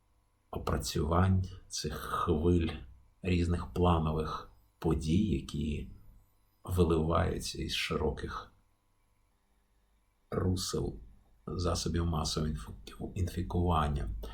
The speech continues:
Е, вони не мають власних думок, їх контролюють і направляють чужинці. Але все більше і більше людей хочуть стати живими порталами.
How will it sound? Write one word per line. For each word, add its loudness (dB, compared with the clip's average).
Е, -4
вони 2
не 6
мають 2
власних -2
думок, 0
їх -4
контролюють -2
і -2
направляють -2
чужинці. -2
Але -2
все -2
більше -4
і -2
більше -4
людей -2
хочуть -4
стати -6
живими -6
порталами. -6